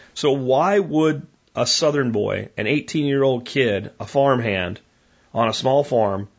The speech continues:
that never had a slave, be willing to fight a war? Why would there be so much public support within the South that so many people would willingly go to war?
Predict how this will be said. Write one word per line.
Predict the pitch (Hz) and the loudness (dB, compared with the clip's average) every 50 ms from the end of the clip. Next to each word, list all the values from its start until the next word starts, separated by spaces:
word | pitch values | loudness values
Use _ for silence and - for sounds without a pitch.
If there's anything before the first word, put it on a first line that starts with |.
| _ _ | _ _
that | 113 | -2
never | 117 123 123 127 135 | 0 0 2 4 2
had | 135 123 | 2 2
a | 123 | 0
slave, | - - 135 127 117 107 98 95 101 101 _ _ _ _ _ _ _ _ _ | -2 -2 0 2 2 2 0 -2 -4 -6 _ _ _ _ _ _ _ _ _
be | - 117 | -4 0
willing | 120 123 123 123 113 | 0 2 2 2 0
to | 117 | -2
fight | - - 113 110 107 | 0 0 0 2 2
a | |
war? | 110 127 131 120 110 | 0 0 0 0 0
Why | 107 113 123 151 180 | 0 2 2 2 2
would | 185 180 165 | 2 0 0
there | 147 156 151 | 2 0 0
be | 139 131 | 0 -2
so | 127 - 151 139 | -2 0 0 0
much | 135 127 - - | 0 0 -4 0
public | - 139 135 131 120 | 0 0 0 0 -4
support | - - - - - - - 196 170 131 107 - - - - - - - _ | -4 -8 -10 -12 -10 -2 0 2 2 2 0 -2 -10 -20 -20 -20 -20 -20 _
within | _ 117 123 120 147 170 | _ -4 -2 0 0 0
the | 170 170 | 0 0
South | - - 127 117 110 110 110 | 0 2 2 4 4 2 0
that | 110 107 | -2 -6
so | - - 147 | -2 0 0
many | 143 131 123 | 0 0 0
people | 123 135 127 117 | -2 -2 0 0
would | 110 107 107 104 | -2 -4 -6 -2
willingly | 107 123 127 143 143 135 135 | -2 0 2 2 2 2 0
go | 127 120 120 113 | 2 0 0 0
to | 110 | 0
war? | 110 143 175 156 - - | 0 2 0 0 0 -4